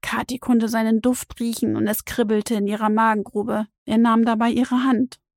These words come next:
und gab ihr seine Nummer auf einem Stück Bierdeckel. „Danke dir. Ja, ich pass schon auf. Vielleicht sehen wir uns dann ja auch mal außerhalb der Disco. Ich achte jetzt ganz besonders auf die Autos von Sicherheitsdiensten“,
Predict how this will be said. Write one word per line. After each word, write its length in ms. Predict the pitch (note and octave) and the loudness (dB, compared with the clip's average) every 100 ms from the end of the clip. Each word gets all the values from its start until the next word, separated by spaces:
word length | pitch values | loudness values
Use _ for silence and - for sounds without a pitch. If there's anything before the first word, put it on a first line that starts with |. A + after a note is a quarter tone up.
| - | -8
und 180 | G#3+ G#3 | -6 -2
gab 220 | G#3+ - | -2 0
ihr 100 | A#3 | -2
seine 300 | A3 A3 A3 | 0 2 4
Nummer 420 | A3+ B3 A#3 G3 | 4 6 4 2
auf 160 | G#3 - | -2 -4
einem 260 | G#3 G#3+ | 0 0
Stück 320 | G#3+ - A3+ _ | 0 -2 -8 _
Bierdeckel. 600 | A#3 A3 G3 - A#3 G#3 _ _ _ _ _ _ _ - | -6 -4 -6 -6 -8 -8 _ _ _ _ _ _ _ 0
„Danke 340 | C#4 D4+ C4 | 2 4 2
dir. 280 | A3 A3 - | -2 -4 -2
Ja, 240 | A#3+ B3+ C4+ | 2 4 4
ich 160 | B3+ | 0
pass 220 | - B3 | -6 -6
schon 140 | - - | -4 -2
auf. 320 | A3 A3+ - _ - - - _ | 0 -2 -6 _ -20 -20 -20 _
Vielleicht 320 | - C4 G#3 - | -4 -2 -2 2
sehen 160 | A#3+ | 2
wir 100 | F#4+ | 4
uns 140 | F4+ - | 2 0
dann 180 | B3 | -2
ja 140 | A3 A3 | 0 0
auch 60 | |
mal 120 | - - | 0 -2
außerhalb 340 | C#4 F#4 C#4+ | -2 -2 -4
der 120 | C4+ | -4
Disco. 460 | A#3+ G#3 - B3+ A3+ _ _ _ _ | -8 -8 -6 -4 -4 _ _ _ _
Ich 200 | B3+ - | -6 -2
achte 240 | A#3+ - | -2 2
jetzt 240 | B3 A3+ - | 2 2 0
ganz 200 | A3 G#3+ | -2 -2
besonders 460 | A3 A3 A#3+ D4 | -4 0 2 2
auf 160 | - B3+ | 0 -6
die 140 | - | -4
Autos 280 | A3 A3+ A3+ | -4 -4 -6
von 180 | - A#3 | 0 2
Sicherheitsdiensten“, 1160 | G#3+ B3+ G4+ D#4 - - A3 G#3+ - - A3 | 2 0 0 0 -2 -2 0 0 0 -2 -2